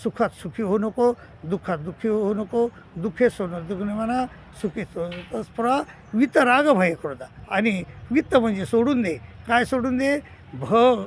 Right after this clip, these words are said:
भय, राग म्हणजे आवडी, आसक्ती सोडून दे, भय सोडून दे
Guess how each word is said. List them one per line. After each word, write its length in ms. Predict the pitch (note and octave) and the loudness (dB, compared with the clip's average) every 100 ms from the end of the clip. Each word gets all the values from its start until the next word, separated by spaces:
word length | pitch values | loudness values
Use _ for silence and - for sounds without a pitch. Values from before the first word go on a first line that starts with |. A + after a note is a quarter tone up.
| - | -10
भय, 480 | C#3+ F3+ G3 A3+ B3 B3 - - | -4 0 2 2 0 -2 -10 -6
राग 260 | E3 G3+ G3+ | 2 4 4
म्हणजे 260 | F#3 E3+ | -2 -2
आवडी, 500 | E3 F3 G3+ G#3+ A#3+ - - | -2 0 -2 -2 -4 -6 -2
आसक्ती 560 | E3+ F#3 A3 - - | -2 0 -4 -6 -8
सोडून 360 | - G3+ A3+ A#3 | -6 -4 -2 0
दे, 200 | B3 C4 - - - - | 2 2 0 -16 -20 -8
भय 220 | C3+ G#3 | 0 2
सोडून 380 | - A#3 A#3+ A#3+ | 2 2 2 2
दे 220 | C4 C4+ | 4 4